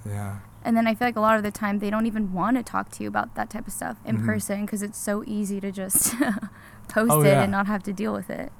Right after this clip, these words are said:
Speaker 1: Yeah, it's, I mean, it's so wild. Like, I feel like everybody's a different person on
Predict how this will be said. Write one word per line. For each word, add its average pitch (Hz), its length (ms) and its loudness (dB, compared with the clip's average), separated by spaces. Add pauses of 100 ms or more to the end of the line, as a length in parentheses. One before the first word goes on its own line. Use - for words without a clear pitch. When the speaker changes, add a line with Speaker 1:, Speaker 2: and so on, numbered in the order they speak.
(320)
Speaker 1:
Yeah, 160 280 6
it's, - 220 -4
I 123 100 0
mean, 131 140 4
it's 117 160 0
so 151 200 4
wild. 113 560 2
Like, 101 300 -6 (180)
I 139 100 0
feel 202 220 8
like 151 120 6
everybody's 120 580 4
a 110 60 -2
different 110 360 -4
person 110 440 -2
on 104 440 -2